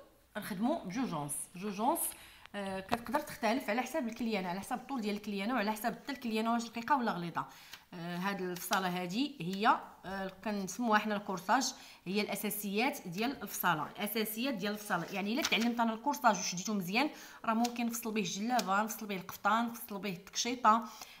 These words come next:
آه، الكسيوات سامبل. وديك الساعات ملي كنشد الكورساج راه كن-، كنبدا ندوز غير لحوايج اخرين خفافين.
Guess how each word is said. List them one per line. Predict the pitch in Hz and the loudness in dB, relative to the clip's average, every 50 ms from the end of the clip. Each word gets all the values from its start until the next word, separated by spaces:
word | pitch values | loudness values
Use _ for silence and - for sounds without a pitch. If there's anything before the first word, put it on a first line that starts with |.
| - | -6
آه، | - 196 190 196 | -4 -2 -2 -2
الكسيوات | 196 - - - 277 262 226 214 214 220 220 | -2 -4 -2 0 2 4 6 6 4 4 2
سامبل. | - - - 240 233 226 226 226 - - 311 339 330 - - - - - 262 | 0 0 2 4 4 2 2 0 -2 -2 -2 -2 -2 -4 -10 -18 -12 -8 -6
وديك | 269 247 294 | -4 -4 -4
الساعات | - - - 453 339 262 - - - - | -4 2 6 6 6 6 6 2 -2 0
ملي | 233 247 285 320 302 | 2 2 2 2 2
كنشد | - 277 269 - 226 185 196 | 2 2 2 2 0 -2 -4
الكورساج | - - 302 311 - 392 349 269 | -2 0 0 0 2 2 2 2
راه | 262 269 | 0 0
كن-، | 269 269 254 247 240 226 226 233 - - | 0 0 0 0 0 0 -2 -4 -4 -2
كنبدا | 440 349 254 254 254 | 0 2 2 4 4
ندوز | 240 208 226 214 180 | 2 2 2 2 2
غير | 208 302 349 311 | 2 0 0 0
لحوايج | 269 226 214 196 190 - - 240 226 214 - | -2 -2 -2 -2 -4 -2 0 2 2 2 2
اخرين | - 240 226 226 214 | 0 -2 -2 -2 -2
خفافين. | - - - 220 196 - - 151 143 | -2 -2 -2 -2 -2 -2 -4 -6 -6